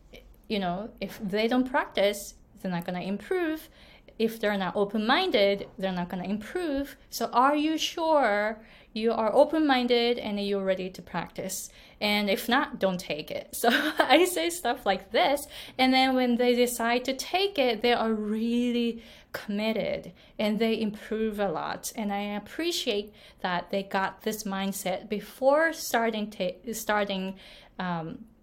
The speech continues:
my coaching. So I, you know, I really do not like to give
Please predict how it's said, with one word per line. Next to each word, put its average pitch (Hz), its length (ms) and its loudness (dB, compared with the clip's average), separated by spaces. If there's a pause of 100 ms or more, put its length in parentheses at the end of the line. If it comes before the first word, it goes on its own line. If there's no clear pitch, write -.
(340)
my 185 200 0
coaching. 180 720 -2
So 202 520 2
I, 233 300 -6 (260)
you - 100 0
know, 226 120 -2
I 220 160 -6
really 403 260 2 (140)
do 233 60 2
not 233 280 -2
like 190 340 -6 (100)
to 190 160 -4
give 190 440 -6